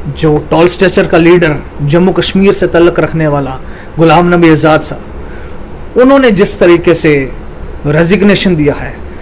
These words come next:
हमारे जम्मू कश्मीर के, के लोगों के aspirations थी कि हमारी जो lands हैं उनको protect किया जाएगा, हमारी jobs को protect किया जाएगा, हमारे resources को protect किया जाएगा।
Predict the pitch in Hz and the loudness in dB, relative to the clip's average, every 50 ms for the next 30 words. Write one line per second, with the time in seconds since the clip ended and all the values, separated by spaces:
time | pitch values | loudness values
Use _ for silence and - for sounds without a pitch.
0 | - - - 160 165 170 165 170 160 147 170 175 175 165 - - - 175 175 175 | -12 -8 -4 -2 0 2 2 2 2 2 2 2 2 0 0 -2 0 0 2 2
1 | 170 151 147 175 160 - 175 165 160 160 151 156 160 151 156 151 - - - 196 | 2 0 2 0 0 2 2 4 4 4 4 2 0 0 -2 -4 -2 0 2 4
2 | 185 175 165 - 196 170 151 - - - - - - - - - - - - - | 4 4 2 2 -2 -4 -4 -6 -8 -10 -12 -12 -12 -12 -12 -12 -14 -14 -14 -14
3 | - - - - - - - - - - 202 214 202 - - 190 190 185 180 170 | -14 -14 -14 -14 -12 -12 -12 -8 0 2 4 4 4 2 0 0 2 4 2 2
4 | - - - - 156 175 180 175 175 180 180 160 160 175 185 190 190 202 226 262 | 0 -2 -6 -2 0 2 2 4 4 4 4 4 4 4 4 4 4 4 4 2
5 | 262 254 - - - 175 139 - - - - - - - - - 190 196 160 190 | 2 2 0 -2 -4 -4 -6 -6 -6 -6 -6 -6 -6 -8 -4 0 0 0 2 2
6 | 185 147 175 165 151 156 156 - - - 160 151 147 131 - 131 123 123 123 - | 2 2 4 2 2 2 -2 -4 -6 -4 -2 -2 -2 -2 -2 -6 -8 -8 -8 -10
7 | 139 - - - - - - - 175 170 175 175 165 170 143 - 196 196 196 190 | -10 -10 -10 -10 -8 -8 -4 -2 0 2 2 4 2 2 2 2 2 2 2 0
8 | - - - - - - - - 165 - 151 151 147 151 - - - - - 147 | -2 -4 -6 -8 -10 -2 0 0 0 2 0 0 0 0 -4 -4 -4 -2 0 0
9 | 135 123 123 120 123 120 113 117 110 - - - - - 180 185 180 180 185 175 | 0 0 -4 -6 -8 -8 -8 -8 -10 -10 -10 -10 -4 -2 2 2 4 4 4 4
10 | 165 160 - - 226 247 247 - 294 247 - - 208 185 175 160 151 - 170 160 | 2 0 2 4 4 4 4 4 2 0 2 0 0 0 2 0 0 0 -2 -4
11 | - - - - 156 139 135 135 131 120 120 117 - - 107 | -4 -8 -4 -2 0 0 0 -2 -4 -4 -4 -6 -6 -6 -6